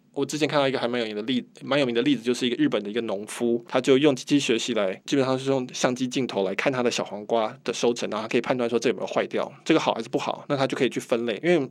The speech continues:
每个农产品它基本上都要做分类嘛，最好的农产品你要定最贵的价钱，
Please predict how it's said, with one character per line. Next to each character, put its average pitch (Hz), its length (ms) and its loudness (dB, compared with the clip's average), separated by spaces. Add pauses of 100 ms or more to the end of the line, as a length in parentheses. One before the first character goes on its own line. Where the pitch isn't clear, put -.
每 135 180 0
个 165 80 6
农 165 160 4
产 156 100 6
品 135 80 4
它 131 80 0
基 135 80 -2
本 135 80 2
上 123 140 0
都 123 60 4
要 120 80 4
做 123 100 4
分 110 240 0
类 107 140 -4
嘛， 80 260 -12
最 170 140 8
好 113 180 4
的 98 200 -4
农 117 120 -2
产 117 160 -4
品 98 160 -6
你 101 60 -8
要 104 200 -4 (160)
定 123 160 2
最 120 140 0
贵 117 140 0
的 101 80 -2
价 104 200 0
钱， - 240 -8